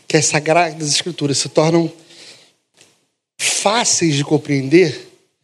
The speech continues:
porque o Espírito Santo de Deus desvenda os nossos olhos, desbloqueia os nossos ouvidos,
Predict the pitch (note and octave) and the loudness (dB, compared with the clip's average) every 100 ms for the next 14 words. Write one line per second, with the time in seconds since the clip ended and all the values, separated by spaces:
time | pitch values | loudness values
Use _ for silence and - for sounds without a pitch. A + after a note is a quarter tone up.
0 | - - - - _ C#3+ - E3 - G3 | -20 -20 -20 -20 _ -6 0 0 0 -4
1 | G3 - - E3+ - E3 C#3 C3+ B2+ - | -6 -6 -2 -2 -4 -6 -4 -4 -4 -10
2 | - _ - - D3+ C#3+ E3+ G#3 G#3 D#3 | -16 _ -20 -2 0 4 4 2 0 -2
3 | F3 - F3+ C#3 C3+ C3+ C3+ - - _ | -2 -4 -4 -2 -2 -2 -6 -16 -20 _
4 | _ _ _ _ _ _ _ - - _ | _ _ _ _ _ _ _ -20 -20 _
5 | - D#3 E3+ G3 - A#3+ A#3 F3 F#3 - | -4 0 2 2 2 2 2 0 -4 -2
6 | E3+ F3+ D3 C#3 B2+ B2+ - - | 0 0 0 -4 -4 -8 -12 -18